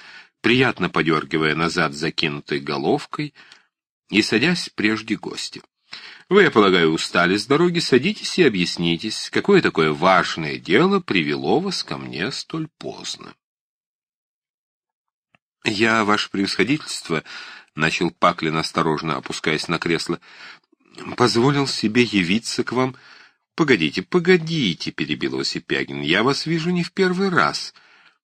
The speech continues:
Я никогда не забываю ни одного лица, с которым мне случилось встретиться, я помню всё.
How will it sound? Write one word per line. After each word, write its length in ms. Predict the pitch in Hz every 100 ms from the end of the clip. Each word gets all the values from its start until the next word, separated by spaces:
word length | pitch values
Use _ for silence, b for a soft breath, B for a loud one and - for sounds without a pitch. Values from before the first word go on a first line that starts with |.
| _ _
Я 420 | - 87 92 98 113
никогда 560 | 123 131 117 117 190
не 140 | 214 202
забываю 640 | 190 175 180 175 185 180
ни 120 | 170
одного 440 | 170 151 156 151 147
лица, 580 | 143 135 - - 185 175
с 200 | - -
которым 880 | 127 - _ - 170 175 170 160
мне 400 | 156 160 165 160 - _ _ _ _
случилось 600 | - - 139 - 165 156
встретиться, 880 | - - 139 135 110 - - - -
я 300 | 82 78 85 - -
помню 460 | 156 170 175 175
всё. 420 | - - 151 101